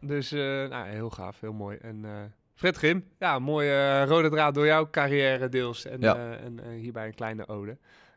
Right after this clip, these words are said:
Speaker 1: En, eh, wat ik even meeneem ook u-, uit jouw verhaal, van, joh, eh, eh, bepaal wat je zelf belangrijk vindt en waar je voor gaat, zeg
Speaker 2: Ja.
Speaker 1: maar. Als, eh, en wat je daar dus vanuit je spelerscarrière meeneemt naar je, naar je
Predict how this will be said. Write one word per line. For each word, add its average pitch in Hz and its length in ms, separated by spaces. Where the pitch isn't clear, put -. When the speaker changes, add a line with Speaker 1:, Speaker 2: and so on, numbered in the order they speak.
Speaker 1:
En, 123 260
eh, 120 220
wat 127 160
ik 170 120
even 160 340
meeneem 165 380
ook 151 160
u-, 151 40
uit 139 360
jouw 147 220
verhaal, 127 440
van, 135 160
joh, 123 220
eh, 120 60
eh, - 100
bepaal 156 540
wat 147 120
je 139 80
zelf 139 460
belangrijk 147 500
vindt 139 400
en 131 180
waar 127 220
je 120 240
voor 120 220
gaat, 127 320
zeg 120 180
Speaker 2:
Ja. 107 120
Speaker 1:
maar. 113 80
Als, 113 300
eh, 117 180
en 123 80
wat 120 160
je 131 80
daar 120 180
dus 117 200
vanuit 135 300
je 127 60
spelerscarrière 147 720
meeneemt 127 580
naar 120 160
je, 117 100
naar 123 220
je 110 200